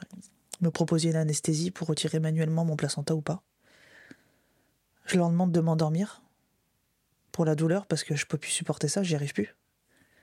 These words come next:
Ils m'anesthésient donc. Je ne sens absolument plus mon corps, hein, de la poitrine jusqu'aux orteils. Je reçois la même anesthésie que pour une césarienne, en fait, en somme. Je les vois prendre mes jambes,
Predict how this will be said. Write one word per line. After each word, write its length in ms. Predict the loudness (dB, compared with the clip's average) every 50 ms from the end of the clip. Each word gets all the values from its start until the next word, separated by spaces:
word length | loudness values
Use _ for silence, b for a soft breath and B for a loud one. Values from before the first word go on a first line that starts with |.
| b b b b b b b b _ _ _ _ _ _ _ _ _ _ _ _ _
Ils 140 | 0 2 2
m'anesthésient 520 | 4 2 2 2 0 0 0 0 2 2 2
donc. 320 | 2 0 -2 -4 -6 -10 _ _ _ _ _ _ -20 _ _ _ _ _ _ -20 -6 -4
Je 160 | -2 0 0
ne 80 | 0
sens 140 | 2 2 0
absolument 340 | 0 2 0 2 2 2 0
plus 160 | 0 0 0
mon 140 | 2 2 2
corps, 240 | 2 2 0 0 0
hein, 100 | -4 -2 -2
de 160 | -2 0 2
la 160 | 2 2 0
poitrine 680 | 0 0 0 0 0 2 0 0 0 0 -2 -4 -4 -4
jusqu'aux 420 | -2 -2 -2 -2 0 0 0 0
orteils. 300 | 0 -2 -2 -2 -2 -2 -6 b b b b b b b b b b b b b b b b b b b b b b b b b b _ _ _ _ _ _
Je 160 | 0 2 2
reçois 280 | 4 2 2 2 2 4
la 120 | 4 4
même 160 | 4 4 4 4
anesthésie 580 | 2 2 0 2 0 0 2 2 0 -2 -2
que 360 | 0 2 2 4 4 4 2
pour 180 | 2 2 2 2
une 80 | 2 2
césarienne, 480 | 2 2 2 2 2 0 0 -2 -2
en 60 | -4
fait, 200 | -4 -4 -6 -6 -4
en 40 | -8
somme. 220 | -6 -6 -8 -8 -10 _ _ _ _ B B B B B B B B B B B B B B B B B B B B B B _ _ _ _ _ _ _ _ 0
Je 200 | 0 2 4 4
les 120 | 4 4
vois 180 | 4 2 2 0
prendre 240 | 2 2 2 4
mes 80 | 4 4
jambes, 320 | 4 2 2 2 0 -2